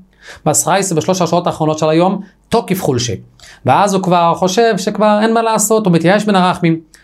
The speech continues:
לכן לא כדאי לבקר בשעות אלו. אומר רבין אמר רב, מניין שהקדוש ברוך הוא זונס החולה, הוא זן אותו. הריטב"א מביא שכתוב בגימורה, שהחום הוא זן את החולה, לא צריך לאכול.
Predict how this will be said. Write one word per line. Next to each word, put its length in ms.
לכן 260
לא 120
כדאי 160
לבקר 320
בשעות 360
אלו. 240
אומר 440
רבין 300
אמר 160
רב, 240
מניין 380
שהקדוש 360
ברוך 280
הוא 140
זונס 500
החולה, 280
הוא 100
זן 220
אותו. 340
הריטב"א 300
מביא 200
שכתוב 300
בגימורה, 440
שהחום 840
הוא 120
זן 300
את 120
החולה, 260
לא 60
צריך 280
לאכול. 380